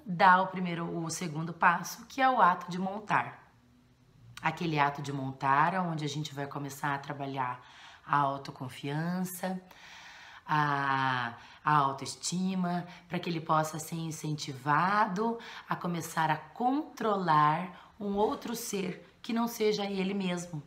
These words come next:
As atividades que a gente proporciona em cima do cavalo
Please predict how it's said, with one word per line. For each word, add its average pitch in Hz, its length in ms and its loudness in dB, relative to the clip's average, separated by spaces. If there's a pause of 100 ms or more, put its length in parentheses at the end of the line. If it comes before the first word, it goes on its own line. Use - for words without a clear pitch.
(960)
As 190 180 2
atividades 196 800 0
que - 100 -8
a 185 60 -2
gente 170 240 -4
proporciona 170 640 -4
em 151 120 -2
cima 151 280 -6
do 151 80 -10
cavalo 147 720 2